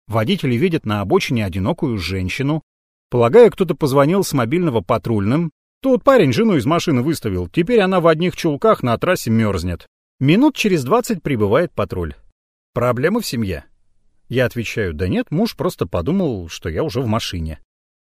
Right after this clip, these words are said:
Патрульный говорит: «Странно. Вы что, не рядом с ним сидели? Как это он не заметил, что вы не в машине?» Я: «Понимаете, хотела перебраться назад, чтобы там поспать».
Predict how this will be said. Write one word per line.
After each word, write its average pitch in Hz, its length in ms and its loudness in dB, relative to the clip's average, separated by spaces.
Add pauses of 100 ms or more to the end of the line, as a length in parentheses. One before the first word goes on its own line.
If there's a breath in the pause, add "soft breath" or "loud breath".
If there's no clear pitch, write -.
(280)
Патрульный 180 560 2
говорит: 147 380 2
«Странно. 107 460 -4 (320)
Вы 123 180 -2
что, 110 260 -4
не 104 120 0
рядом 247 240 2
с - 80 -2
ним 143 140 2
сидели? 92 440 -6 (360)
Как 190 180 4
это 147 160 0
он 131 160 2
не 120 100 2
заметил, 113 480 -2
что - 220 -6
вы 117 120 0
не 127 140 2
в 131 60 -2
машине?» 180 500 -2 (1040)
Я: 107 300 0 (260)
«Понимаете, 165 580 2
хотела 214 360 2
перебраться 170 500 0
назад, 147 600 0
чтобы 135 280 -4
там 202 160 2
поспать». - 480 -2